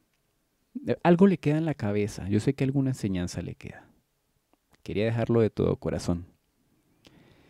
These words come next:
Y quería hablar también de, de la influencia que tiene... Lo que pasa es que muchas veces depende de la persona surgir. Mm,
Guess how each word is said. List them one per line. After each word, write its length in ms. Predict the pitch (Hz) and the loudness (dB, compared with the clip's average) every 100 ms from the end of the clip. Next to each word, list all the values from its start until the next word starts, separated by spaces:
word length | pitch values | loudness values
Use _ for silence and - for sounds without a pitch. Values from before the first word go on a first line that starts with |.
| _ _ _ _ | _ _ _ _
Y 100 | 110 | -4
quería 340 | - 107 104 107 | 2 4 4 4
hablar 240 | 113 110 | 4 2
también 420 | 113 110 104 101 | 0 0 -2 0
de, 400 | 101 98 104 - - _ - _ _ _ - | 0 -2 -4 -10 -20 _ -20 _ _ _ -20
de 300 | 208 92 101 | -6 2 4
la 100 | 98 | 4
influencia 600 | 98 - 90 131 156 127 | 0 2 4 4 0 -2
que 160 | 110 | -2
tiene... 720 | - 113 113 120 117 101 101 - _ _ _ - - _ _ _ _ _ _ | -2 -2 -2 0 -2 -4 -8 -14 _ _ _ -20 -20 _ _ _ _ _ _
Lo 120 | 123 | -2
que 80 | 131 | 2
pasa 180 | 143 147 | 4 4
es 80 | 165 | 2
que 120 | 175 | 0
muchas 280 | 175 175 165 | 0 0 0
veces 380 | 165 175 - - _ _ - | 0 0 -4 -10 _ _ -2
depende 360 | 117 123 135 | 2 4 4
de 60 | 156 | 2
la 120 | 147 | 2
persona 420 | - 104 113 110 | 2 0 2 0
surgir. 480 | - 101 - 104 - - _ _ _ _ _ _ _ _ _ _ _ _ _ _ _ _ _ _ _ _ _ _ _ _ _ _ _ _ _ _ _ _ _ | 2 0 0 -6 -6 -14 _ _ _ _ _ _ _ _ _ _ _ _ _ _ _ _ _ _ _ _ _ _ _ _ _ _ _ _ _ _ _ _ _
Mm, 420 | 92 95 92 85 | 0 2 2 0